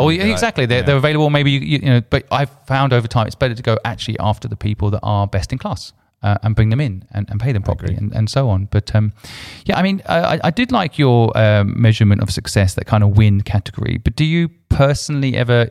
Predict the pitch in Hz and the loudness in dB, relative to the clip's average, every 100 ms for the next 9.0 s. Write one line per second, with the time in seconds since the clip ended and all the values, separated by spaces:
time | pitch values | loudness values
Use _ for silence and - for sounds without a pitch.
0 | 120 - 127 - 123 113 113 - 110 107 | -4 -4 -4 -2 0 2 0 0 0 0
1 | - 110 127 - - - - 113 110 110 | 2 2 2 -4 -10 -20 -12 -2 0 2
2 | 110 107 107 - - - 104 110 107 113 | 2 2 -2 -10 -6 -4 -2 0 2 4
3 | 110 107 104 - 113 107 110 113 107 - | 4 2 2 0 2 2 2 0 -2 -2
4 | 110 101 - 113 131 - - 110 107 104 | 0 0 2 2 0 -2 -4 -2 -2 0
5 | 107 110 127 160 156 - - 113 107 113 | 2 2 0 -6 -8 -8 -6 -2 -2 -2
6 | 110 - - - 131 120 117 127 - 123 | -4 -6 -8 -2 -2 -2 -4 -6 -8 -8
7 | 110 135 117 - _ 98 120 107 101 95 | -4 -4 -6 -12 _ -2 0 0 -4 -6
8 | 87 85 85 87 85 82 85 101 101 | -6 -6 -2 0 0 -2 0 0 -2